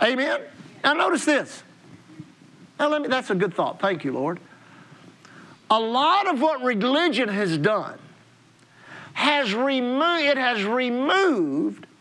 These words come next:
the ability of the believer to interact with eternal things. Uh, preaching and teaching has become a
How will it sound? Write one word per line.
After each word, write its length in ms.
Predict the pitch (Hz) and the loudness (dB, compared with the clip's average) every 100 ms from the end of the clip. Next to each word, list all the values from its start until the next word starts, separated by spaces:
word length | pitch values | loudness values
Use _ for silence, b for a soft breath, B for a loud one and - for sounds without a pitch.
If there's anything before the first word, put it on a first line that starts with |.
| b b b b b b b b | b b b b b b b b
the 200 | 190 285 | 4 4
ability 1000 | 254 185 214 359 349 208 - 156 156 208 - - B B B B | 2 0 2 4 2 0 -2 0 0 -4 -16 -20 B B B B
of 240 | 262 269 196 | 2 2 0
the 120 | 262 | 0
believer 1000 | 175 262 247 349 370 269 175 180 - - B B B | 2 0 2 2 4 2 0 -2 -4 -10 B B B
to 180 | 262 285 | 2 2
interact 840 | - 330 359 330 294 277 262 269 214 | 2 2 4 4 4 2 0 -2 0
with 200 | 277 269 | 0 2
eternal 460 | 233 - 285 294 | 0 0 2 2
things. 720 | - 302 247 139 - - - - - - _ - B B B B | 0 0 0 -6 -14 -20 -20 -20 -20 -20 _ -20 B B B B
Uh, 160 | - - - - - - - | -6 -6 -10 -20 -20 -20 -12
preaching 640 | - 269 349 381 - 302 277 | -4 2 4 4 2 2 2
and 180 | 262 - | 0 0
teaching 400 | 330 311 277 262 | 2 2 2 0
has 160 | 247 | 0
become 420 | 196 254 262 269 | 0 0 2 2
a 240 | 233 196 | 2 0